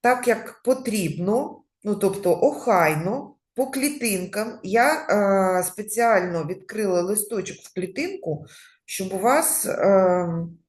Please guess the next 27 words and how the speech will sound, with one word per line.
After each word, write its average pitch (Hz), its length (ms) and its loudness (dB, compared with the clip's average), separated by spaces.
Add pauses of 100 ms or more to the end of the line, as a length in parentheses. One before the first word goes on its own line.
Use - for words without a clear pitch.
(480)
було 208 200 2
так, 247 280 -2
як - 160 -2
в 190 60 -8
мене. 175 340 2
Я 170 80 4
потім 277 320 -4 (100)
буду 226 220 -4
перевіряти. 214 680 4
Ми 165 120 -2
в 170 120 -10
понеділок 170 640 -4 (400)
зустрічаємось. 208 960 0
В - 80 -8
понеділок, 226 580 0
мені 240 180 -2
здається, 226 340 0
що 220 180 -4
в 220 60 -4
нас 220 200 2
немає 285 460 0
геометрії. 156 800 0 (420)
Ну, 349 140 0
але 277 340 4
зустрінемось 240 720 2
в - 80 0
середу. 165 840 4